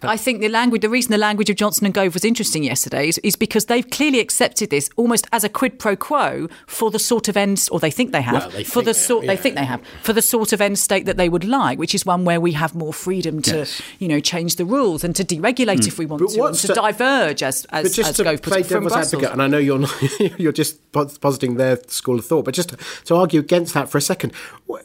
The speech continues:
Speaker 2: what do they think is gonna change in two years' time? I mean, what do they, wh-, how, what do they think is gonna make it any easier to get this magic sort of cake and
Speaker 1: Well,
Speaker 2: eat
Speaker 1: and
Speaker 2: it
Speaker 1: bear
Speaker 2: option?
Speaker 1: in mind the government line that w-, in David Davis's mind, in, in the mind of the government,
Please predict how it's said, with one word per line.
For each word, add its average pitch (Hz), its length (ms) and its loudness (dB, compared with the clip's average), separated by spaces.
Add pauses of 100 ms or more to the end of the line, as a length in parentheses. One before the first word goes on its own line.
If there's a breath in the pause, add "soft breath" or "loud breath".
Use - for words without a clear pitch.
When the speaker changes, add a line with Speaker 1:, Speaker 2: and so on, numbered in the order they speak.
Speaker 2:
what 214 160 2
do 370 60 -4
they 403 140 0
think 220 360 0
is 180 80 -2
gonna 185 180 2
change 208 360 0
in 165 100 0
two 202 160 0
years' 139 220 0
time? - 360 -10
I 139 40 -2
mean, 170 120 2
what 190 120 0
do 220 60 -8
they, 214 80 -4
wh-, 165 200 -2
how, 185 280 -2
what 196 180 -2
do 208 60 -8
they 262 100 2
think 247 200 0
is 214 100 0
gonna 190 160 2
make 180 200 2
it 180 80 2
any 170 180 4
easier 185 480 2
to 135 120 -4 (180)
get 156 160 -2
this 135 140 -4
magic 135 520 0
sort 127 160 0
of 120 60 -2
cake 135 240 -2
and - 80 -2
Speaker 1:
Well, 302 100 2
Speaker 2:
eat 277 40 0
Speaker 1:
and 277 60 2
Speaker 2:
it - 40 -2
Speaker 1:
bear 330 140 2
Speaker 2:
option? 330 120 2
Speaker 1:
in 269 80 2
mind 262 300 2
the 208 40 4
government 262 360 0
line 180 200 2
that 202 120 0
w-, 208 180 0
in 202 320 0
David 214 260 2
Davis's 254 400 0
mind, 185 220 2
in, 180 100 0
in 190 140 0
the 190 60 2
mind 180 200 2
of 156 60 -4
the 180 60 -2
government, 175 460 0